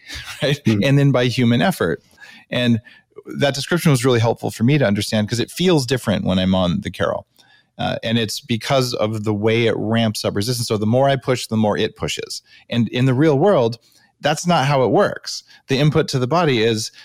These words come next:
Speaker 1: the more you push, the faster you go, and then the less resistance you get,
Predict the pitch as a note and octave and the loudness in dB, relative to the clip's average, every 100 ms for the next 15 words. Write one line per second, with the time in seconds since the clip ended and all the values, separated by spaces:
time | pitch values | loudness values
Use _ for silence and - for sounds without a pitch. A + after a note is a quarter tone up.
0 | _ B2+ C3 B2+ B2 A#2 B2 - A#2 A2 | _ 2 2 4 2 2 -2 -2 -2 -2
1 | A2+ - A#2 G#2+ G2+ A2 G#2+ G#2 C3+ F#3+ | -2 -2 0 2 2 2 2 2 2 0
2 | - B2+ G#2+ G#2+ - F#2+ F2+ F#2 E2 E2 | 0 0 0 -2 -2 -4 -2 -2 -2 -2
3 | D#2 - | -4 -6